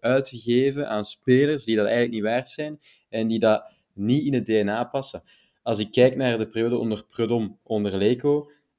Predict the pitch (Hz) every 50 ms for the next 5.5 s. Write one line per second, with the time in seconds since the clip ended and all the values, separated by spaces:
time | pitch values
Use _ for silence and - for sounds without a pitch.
0 | _ _ - 110 101 120 131 139 139 139 143 135 160 185 - - - 123 113 113
1 | 127 131 156 170 170 156 131 123 - 113 104 - - 107 131 160 165 180 175 165
2 | 151 127 120 117 110 117 120 139 151 - _ _ _ _ _ _ - 120 - -
3 | 127 113 107 104 107 - _ _ - - _ _ _ 123 117 120 147 151 165 151
4 | 131 113 110 117 135 135 - 147 120 107 101 90 85 113 117 117 - - 98 -
5 | - - 156 - - 110 87 87 110